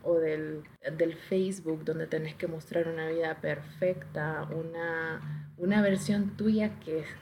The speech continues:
quizás se aleja un poco de la realidad o no tiene que ver con tus emociones en ese momento. Eso se me ha hecho súper duro. Una de reconocer y, y ahora de ver en la gente que está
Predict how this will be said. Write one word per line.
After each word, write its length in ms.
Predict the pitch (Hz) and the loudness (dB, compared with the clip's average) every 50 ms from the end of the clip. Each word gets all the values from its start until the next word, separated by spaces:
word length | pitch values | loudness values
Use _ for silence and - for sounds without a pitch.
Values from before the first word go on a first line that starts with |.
| - - | -16 -18
quizás 360 | - - - - 190 202 196 | -18 -16 -2 0 2 2 2
se 120 | - 208 | 4 6
aleja 340 | 190 180 180 208 208 208 214 | 6 8 8 8 6 6 6
un 200 | 214 208 196 196 | 6 6 6 6
poco 240 | - 226 226 - 262 | 4 4 6 8 10
de 60 | 262 | 12
la 160 | 254 254 254 | 12 12 10
realidad 580 | 247 240 233 233 226 214 202 202 202 226 277 330 - - - - - - - - - _ | 10 8 8 6 6 6 4 4 2 2 0 -2 -6 -12 -18 -20 -20 -20 -20 -20 -20 _
o 120 | - 180 175 | -2 0 2
no 160 | 175 185 190 | 2 2 2
tiene 340 | 190 - 214 208 214 220 220 | 2 4 8 8 8 8 8
que 140 | - 190 180 | 6 6 6
ver 240 | 180 180 196 220 - - | 8 6 6 4 2 0
con 180 | 214 196 190 - | 2 2 2 0
tus 180 | 202 185 - | -2 -2 -2
emociones 600 | 180 165 160 151 - - - 185 180 185 190 180 | -2 -2 -2 -4 -6 -4 0 2 2 4 2 2
en 100 | 185 175 | 2 0
ese 220 | 170 165 - - 160 | -2 -4 -4 -6 -8
momento. 400 | 156 156 151 151 151 - - - | -8 -10 -10 -10 -10 -10 -10 -12
Eso 260 | - - 180 175 - - | -10 -8 -8 -8 -8 -10
se 240 | - - - 175 170 | -14 -6 -2 0 0
me 200 | 165 160 170 170 | 0 0 -4 -4
ha 120 | 165 160 160 | -4 -4 -4
hecho 300 | 165 - - 180 175 175 | -4 -6 -6 -6 -6 -8
súper 520 | - - - 196 196 - 190 180 170 170 | -8 -6 -4 -4 0 2 2 4 4 4
duro. 360 | 175 175 175 175 185 196 202 - - - - - - - - - | 4 6 6 6 4 4 0 -4 -10 -14 -18 -20 -20 -20 -6 0
Una 320 | 185 185 190 214 226 233 233 | 2 4 6 8 8 8 8
de 160 | 220 202 190 | 8 8 6
reconocer 1040 | 185 180 175 175 - 165 160 156 151 147 - - 190 190 196 208 226 254 269 269 - - | 6 4 4 4 2 0 0 -2 -6 -8 -6 -2 0 0 2 2 2 2 0 -2 -6 -6
y, 540 | - 196 180 175 165 170 175 175 - - - | -6 -6 -4 -4 -6 -8 -10 -12 -14 -16 -10
y 140 | - 185 170 | -2 0 2
ahora 380 | 165 165 175 180 175 196 196 185 | 2 2 2 4 4 6 6 6
de 120 | 170 156 | 6 4
ver 360 | 156 156 175 175 185 190 185 | 6 6 6 6 6 4 2
en 200 | 185 - - 160 | 0 -2 -4 -4
la 80 | 165 160 | -4 -4
gente 340 | 151 170 165 170 - 180 - | -4 -4 -6 -4 -4 -6 -6
que 100 | - - | -6 -10
está 520 | - - - 180 165 156 156 160 175 | -14 -8 -2 0 0 2 0 0 -4